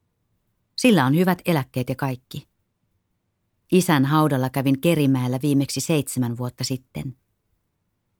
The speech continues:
Siellä tykkäisin käydä katselemassa paikkoja, Väinö sanoo. Paikallinen eläkeläisten kerho järjestää kyllä säännöllisesti kaikenlaisia retkiä. Itä-Suomeen ne tekevät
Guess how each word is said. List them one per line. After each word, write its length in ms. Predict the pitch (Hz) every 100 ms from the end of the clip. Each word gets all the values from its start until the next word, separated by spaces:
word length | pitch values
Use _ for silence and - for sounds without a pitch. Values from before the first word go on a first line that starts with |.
| -
Siellä 380 | - 277 175 131
tykkäisin 520 | - 170 - 135 135
käydä 200 | 139 131 -
katselemassa 640 | 143 - 127 127 127 131
paikkoja, 520 | 143 127 - 131 131 - _ _ _ _ _ -
Väinö 240 | 127 120
sanoo. 340 | 120 147 139 131 _ _ _ _ _ _ _ _ _ _ _ _ _ _ _ _ _ _ _ _
Paikallinen 540 | 220 233 202 170 165 156
eläkeläisten 800 | 202 220 175 135 135 127 - 139
kerho 300 | 135 170 165 160
järjestää 480 | 160 156 147 165 160
kyllä 260 | 190 175
säännöllisesti 720 | 160 190 156 135 131 135 - 135
kaikenlaisia 640 | 151 143 135 131 131 139
retkiä. 480 | 127 139 - - 135 - _ _ _ _ _ _ _ _ _ _ _
Itä-Suomeen 680 | 175 180 160 139 131 127 127
ne 100 | 131
tekevät 360 | 127 131 131